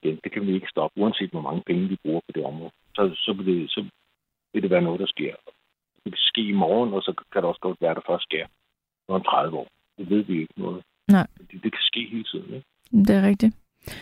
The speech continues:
Speaker 2: Øhm, det
Speaker 1: Må
Speaker 2: kan vi ikke
Speaker 1: lære at leve med.
Speaker 2: Ja,
Speaker 1: Nej,
Speaker 2: ja.
Speaker 1: det må vi lære at leve med. Ja.
Speaker 2: Ja, øh,
Speaker 1: Ligesom
Speaker 2: og,
Speaker 1: vi gør,
Speaker 2: og vi
Speaker 1: ligesom
Speaker 2: kan jo
Speaker 1: vi
Speaker 2: heller ikke gå
Speaker 1: gør,
Speaker 2: og
Speaker 1: vi kører ned ad en bus, ikke?
Speaker 2: Jo, jo. Øh, vi kan heller ikke gå og være bange for ting, der ikke er sket.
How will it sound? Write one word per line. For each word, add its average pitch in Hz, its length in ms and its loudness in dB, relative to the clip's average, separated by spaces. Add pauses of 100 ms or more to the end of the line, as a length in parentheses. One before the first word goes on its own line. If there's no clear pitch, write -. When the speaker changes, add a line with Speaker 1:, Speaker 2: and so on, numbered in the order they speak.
(200)
Speaker 2:
Øhm, 196 640 8
det 214 120 6
Speaker 1:
Må 208 60 -2
Speaker 2:
kan 214 160 4
vi 208 100 8
ikke 208 220 6
Speaker 1:
lære 190 120 -2
at - 100 -4
leve 190 160 4
med. - 100 -4 (580)
Speaker 2:
Ja, 185 80 8
Speaker 1:
Nej, 190 100 6
Speaker 2:
ja. 196 80 6
Speaker 1:
det 190 80 4
må 117 100 -2
vi 104 100 -6
lære 95 160 0
at 98 80 0
leve 92 180 -10
med. - 80 -20 (340)
Ja. - 60 -14 (280)
Speaker 2:
Ja, 165 220 4 (260)
øh, 202 100 8
Speaker 1:
Ligesom 196 300 8
Speaker 2:
og, 190 60 2 (200)
Speaker 1:
vi 190 60 -6
gør, - 160 -14 (340)
Speaker 2:
og 196 140 4 (260)
vi 190 60 4
Speaker 1:
ligesom 214 100 6
Speaker 2:
kan 226 100 8
jo 214 40 8
Speaker 1:
vi 214 40 8
Speaker 2:
heller 233 160 8
ikke 226 100 2
gå 240 60 8
Speaker 1:
gør, 208 200 8
Speaker 2:
og 214 80 4
Speaker 1:
vi - 40 -2
kører 101 200 -4
ned 107 120 0
ad 123 100 6
en 107 120 -4
bus, 110 240 4
ikke? 143 140 -2 (720)
Speaker 2:
Jo, 240 140 8
jo. 202 300 6 (240)
Øh, 202 320 8
vi 214 80 6
kan 254 120 6
heller 254 140 6
ikke 220 180 0
gå 202 60 8
og 202 80 6
være 185 260 6 (140)
bange 180 520 8
for 180 320 6
ting, 180 380 2 (200)
der 185 200 4
ikke 196 260 8
er 185 240 4
sket. - 520 0